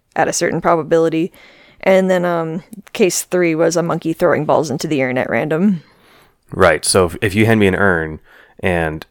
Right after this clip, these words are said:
Speaker 2: ask me before I draw a ball out what I think the color will be with what probability, without telling me which urn it is, I,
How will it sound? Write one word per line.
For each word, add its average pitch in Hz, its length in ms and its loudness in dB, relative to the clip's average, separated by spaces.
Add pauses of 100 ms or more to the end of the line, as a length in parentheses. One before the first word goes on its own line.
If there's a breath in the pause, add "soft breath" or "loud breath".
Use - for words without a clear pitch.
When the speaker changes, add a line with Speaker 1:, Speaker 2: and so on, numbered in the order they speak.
(140)
Speaker 2:
ask 98 220 4
me 95 100 4
before 85 300 2
I 101 80 6
draw 92 240 2
a - 20 -6
ball 92 320 2
out 78 300 -4
what 95 160 2
I 87 80 0
think - 400 -8
the 95 80 -6
color 107 260 2
will 82 80 0
be 76 240 -6
with 78 140 -8
what 92 100 -2
probability, 80 720 0 (340 loud breath)
without 101 240 6
telling 98 240 0
me 87 100 0
which 92 300 0
urn 101 200 0
it 82 160 -6
is, 78 580 -2 (400 soft breath)
I, 87 300 0